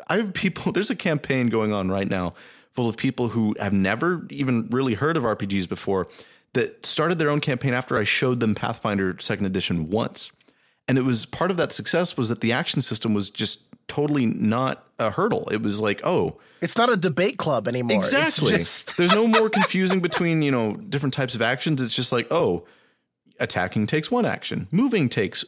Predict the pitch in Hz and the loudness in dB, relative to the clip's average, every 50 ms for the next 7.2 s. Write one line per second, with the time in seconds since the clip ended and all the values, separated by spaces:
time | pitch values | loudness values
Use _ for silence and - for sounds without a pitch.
0 | - - - 117 107 110 104 95 87 85 85 - - - - 101 95 - - 113 | -8 -14 -12 -6 -4 -2 0 0 0 -2 -4 -4 -6 -4 -2 -2 -2 -2 -2 -2
1 | 110 120 139 185 240 208 120 95 - - 95 - - 107 98 92 95 95 90 101 | 0 0 0 2 2 0 0 0 -2 -2 -4 -4 -4 -4 -2 -2 -2 -2 -2 -2
2 | - 202 - - 175 240 294 262 208 - - 175 170 - - - - - - - | -2 -2 -2 -2 0 0 0 0 -2 -2 -2 -2 -2 -4 -6 -8 -10 -16 -20 -20
3 | - - - - - 104 87 82 90 107 - - - - 92 87 - - - - | -8 -4 -2 -2 0 0 0 0 0 0 0 0 0 -2 -2 -4 -4 -6 -8 -6
4 | - - 85 87 92 92 - - - 165 - - 294 330 302 214 120 - - - | -4 -4 -4 -4 -4 -6 -4 -4 -4 -4 -4 -2 -2 0 2 0 0 -2 -4 -6
5 | - - 117 101 - - - 98 92 - - 135 151 - - - 90 87 82 82 | -6 -6 -4 -4 -4 -4 -4 -4 -4 -2 -2 -4 -2 -2 -4 -2 -2 -2 -2 -2
6 | 110 127 143 175 214 247 202 117 87 87 90 95 98 92 87 - - 123 113 - | -2 -2 0 2 2 2 2 0 0 0 0 0 0 -2 -2 -4 -4 -4 -2 0
7 | - - - - | 0 0 -2 -4